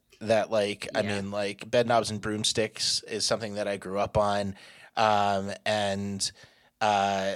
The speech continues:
Speaker 1: like, her and everything that she did on the stage in, um,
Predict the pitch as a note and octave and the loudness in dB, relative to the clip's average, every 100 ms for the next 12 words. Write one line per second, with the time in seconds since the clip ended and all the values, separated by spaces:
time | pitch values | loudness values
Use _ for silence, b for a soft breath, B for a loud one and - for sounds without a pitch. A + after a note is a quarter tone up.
0 | - A2 G2 G2 - - - - - A#2 | -4 -4 -4 -6 -14 -16 -12 -10 2 4
1 | A2 G#2+ - A2 G2 G#2+ A2 G#2+ G#2 A2+ | 6 4 2 0 0 -4 -4 -4 -4 -4
2 | G2+ - A2 G2 G#2 G2+ - G#2 G2 - | -2 -2 -4 -4 -4 -4 -2 -2 -2 -2
3 | - G#2+ G#2 G#2 G#2 F#2+ - - G2+ G2 | 0 0 0 -2 -2 -2 -4 -4 -4 -4
4 | G2 F#2+ G2 - G2+ F#2+ F#2+ F#2 F#2 | -4 -6 -6 -4 -2 -2 -2 -4 -8